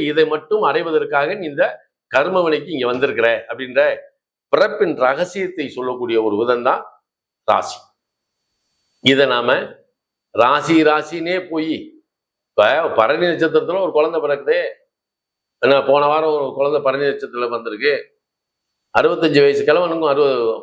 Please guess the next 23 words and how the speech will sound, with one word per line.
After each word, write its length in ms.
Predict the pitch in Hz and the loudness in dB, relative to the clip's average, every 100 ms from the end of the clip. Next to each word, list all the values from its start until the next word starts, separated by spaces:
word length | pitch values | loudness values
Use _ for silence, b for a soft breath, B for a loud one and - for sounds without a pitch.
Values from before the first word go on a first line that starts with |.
| 127 | -2
பரணி 200 | 143 151 | 0 -2
நட்சத்திரத்துல 380 | 135 127 120 117 | -6 -6 -6 -6
பிறந்திருக்கான், 420 | 113 107 135 147 113 | -6 -2 0 0 -4
ரெண்டு 180 | 143 160 | -6 -2
பேத்துக்குமே 340 | 170 160 160 143 | -2 0 2 2
ராசி 180 | 143 143 | 0 -6
பலன் 220 | 135 123 | -8 -4
ஒண்ணாயிருமா? 440 | 139 135 117 160 202 - _ _ _ _ _ _ | -2 -2 -2 -4 -4 -10 _ _ _ _ _ _
அப்படி 160 | 117 143 | -2 0
இல்லை. 140 | 117 - - _ _ _ | 0 -8 -12 _ _ _
அந்த 160 | 90 92 92 | -2 2 2
லக்கணம் 340 | 113 185 170 - | 4 2 2 0
அப்படின்றதான் 480 | 110 113 107 160 117 | 0 0 2 0 -2
ரொம்ப 140 | 107 104 | -4 -6
இம்பார்ட்டன்ட். 440 | 104 127 117 - - _ _ _ _ _ _ | -2 0 0 -4 -20 _ _ _ _ _ _
அதுல 240 | 104 120 185 180 | 0 4 2 2
கிரகத்தினுடைய 640 | 127 143 165 165 143 123 113 110 | 2 2 2 -2 0 2 0 0
சுழற்சி 440 | - 180 196 - 147 110 | 0 0 0 -6 -8 -8
எப்படி 180 | 110 101 | -4 -6
இருக்கு, 260 | 95 98 101 - _ _ _ _ _ - | -6 -6 -8 -8 _ _ _ _ _ 2
இந்த 100 | 131 - | 2 4
கிரகத்தினுடைய 560 | 147 175 185 156 147 131 - | 2 2 0 2 2 2 2
சுழற்சி, 420 | 143 147 143 | 2 2 -4